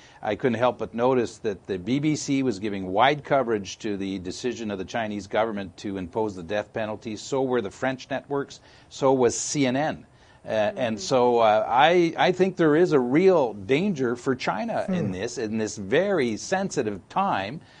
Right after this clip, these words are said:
Speaker 1: of, of really overreaching. And, uh, and this is, you know, going out to the rest of the world, uh, about what, how they're reacting, and it's not wearing well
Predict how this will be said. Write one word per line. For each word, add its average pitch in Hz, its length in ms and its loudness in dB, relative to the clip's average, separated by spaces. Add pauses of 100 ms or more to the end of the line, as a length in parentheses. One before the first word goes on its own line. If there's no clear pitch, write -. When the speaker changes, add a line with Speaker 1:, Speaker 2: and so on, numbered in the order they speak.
(240)
Speaker 1:
of, 127 500 4
of 117 300 0
really 160 400 6
overreaching. 165 840 2
And, 127 520 -2
uh, 120 300 2
and 131 180 -2
this 208 200 2
is, 151 360 2
you 156 120 -2
know, 139 140 2
going 156 420 4
out 180 240 2
to 151 80 -4
the 123 100 0
rest 160 260 0
of 143 60 -2
the 120 80 0
world, 139 500 2
uh, 110 220 -2
about 117 300 2
what, 135 180 2
how 143 160 2
they're 123 160 2
reacting, 123 480 0
and 139 100 -4
it's 120 140 -6
not 156 260 2
wearing 117 380 -2
well 85 300 -6